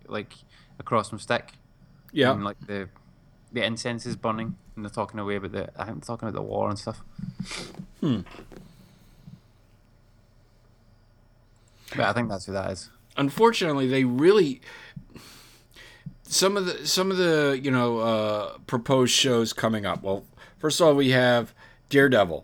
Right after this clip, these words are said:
Speaker 2: brawler. Jessica Jones, brawler. Uh, Luke Cage, brawler. Iron Fist, more or less a brawler.
Speaker 1: Yeah,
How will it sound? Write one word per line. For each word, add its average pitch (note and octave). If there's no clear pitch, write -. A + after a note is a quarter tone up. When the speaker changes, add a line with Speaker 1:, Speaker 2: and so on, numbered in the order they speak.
Speaker 2:
brawler. A2
Jessica C#3
Jones, B2
brawler. G#2+
Uh, G#2+
Luke C#3+
Cage, F3
brawler. B2+
Iron C#3
Fist, F3+
more D3
or D3
less C#3+
a C#3
brawler. A#2+
Speaker 1:
Yeah, D#3